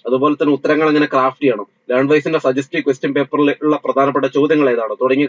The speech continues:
കാര്യങ്ങളൊക്കെയാണ് നമ്മൾ പ്രധാനമായിട്ടും ഇവിടെ വീക്ഷിക്കുന്നത്. അപ്പൊ അതിന്റെ ഭാഗമായിട്ട് നമ്മുടെ LearnWise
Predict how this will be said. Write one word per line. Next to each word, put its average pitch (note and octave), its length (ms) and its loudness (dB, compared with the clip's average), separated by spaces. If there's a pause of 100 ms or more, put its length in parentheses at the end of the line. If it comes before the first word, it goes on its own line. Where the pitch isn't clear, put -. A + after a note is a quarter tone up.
കാര്യങ്ങളൊക്കെയാണ് C3 600 0
നമ്മൾ C#3 140 0 (360)
പ്രധാനമായിട്ടും E3+ 640 0
ഇവിടെ D3 180 -4 (320)
വീക്ഷിക്കുന്നത്. C3 520 0 (340)
അപ്പൊ B3+ 160 -2
അതിന്റെ B3+ 280 0
ഭാഗമായിട്ട് G3 480 2
നമ്മുടെ E3 260 0
LearnWise D3+ 360 0